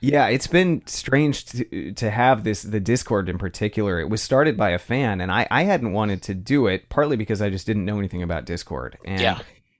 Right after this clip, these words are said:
Speaker 1: uh, it, as soon as she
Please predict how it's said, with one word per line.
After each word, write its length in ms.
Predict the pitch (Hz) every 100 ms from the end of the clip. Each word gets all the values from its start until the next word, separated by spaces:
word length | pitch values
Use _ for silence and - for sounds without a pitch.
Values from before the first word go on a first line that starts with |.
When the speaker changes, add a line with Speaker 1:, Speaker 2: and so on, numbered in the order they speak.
| -
Speaker 1:
uh, 320 | 104 101 92 - _ _ - - - -
it, 240 | 117 113 _ _ _ -
as 160 | 113
soon 260 | - 151 175
as 120 | 151
she 400 | - - 127 117